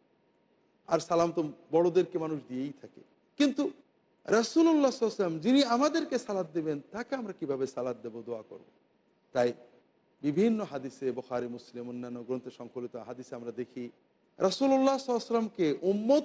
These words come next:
হয়ে আমরা কিভাবে দোয়া করব, এজন্য সাহাবীরা প্রশ্ন করেছেন। কাব ইবনে উজরাহ রাদিয়াল্লাহু তাআলা আনহু বলছেন, সহিহ বুখারী অন্যান্য গ্রন্থের হাদিস, "ইয়া রাসূলুল্লাহ,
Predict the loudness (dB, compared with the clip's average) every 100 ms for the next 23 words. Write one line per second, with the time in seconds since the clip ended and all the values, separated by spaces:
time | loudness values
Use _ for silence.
0 | 4 4 4 2 -2 -4 -2 -2 0 2
1 | 4 4 4 2 -2 -2 -2 -4 -6 _
2 | _ _ 0 2 2 0 -2 0 2 2
3 | 0 -2 0 2 2 0 -4 -18 _ _
4 | _ _ _ _ _ 2 4 4 2 0
5 | 2 4 4 4 0 _ _ _ 0 4
6 | 4 4 0 -2 -6 -8 -8 -8 -2 -2
7 | -2 -8 -10 -14 _ _ _ 0 0 -2
8 | -6 -4 -4 -6 -12 -10 -8 -6 -4 -2
9 | -4 -8 -16 _ _ _ _ _ _ 0
10 | 2 2 0 -4 -4 -4 -6